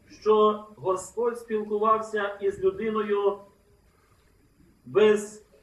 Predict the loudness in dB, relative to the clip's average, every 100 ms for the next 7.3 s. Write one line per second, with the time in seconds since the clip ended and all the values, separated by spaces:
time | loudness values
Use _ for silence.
0 | _ _ _ _ _ -6 -4 -2 -2 -4
1 | -4 -4 -2 -2 -2 -2 -2 -4 -6 -6
2 | -4 -6 -4 -6 -4 -4 -4 -4 -6 -8
3 | -8 -6 -6 -8 -10 _ -2 0 2 0
4 | 0 -2 0 0 2 2 2 2 -2 -2
5 | -4 -4 -2 -2 -4 -8 -16 -10 -6 -6
6 | -6 -8 -4 -2 0 0 -2 -4 -4 0
7 | 0 0 -6